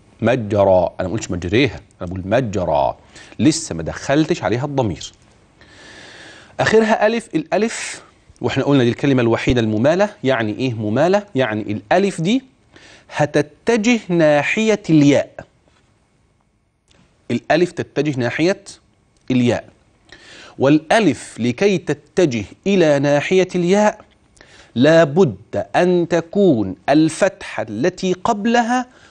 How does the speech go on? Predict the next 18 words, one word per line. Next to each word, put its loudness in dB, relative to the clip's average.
متجهة 0
كذلك 0
إلى 0
الكسر. -6
تاني، 0
أنا 2
ما -2
بقولش 2
حول 0
الفتحة -4
الكسرة، -4
وما -6
بقولش 2
حول 0
الألف 0
ياء، -2
أنا -4
بقول 0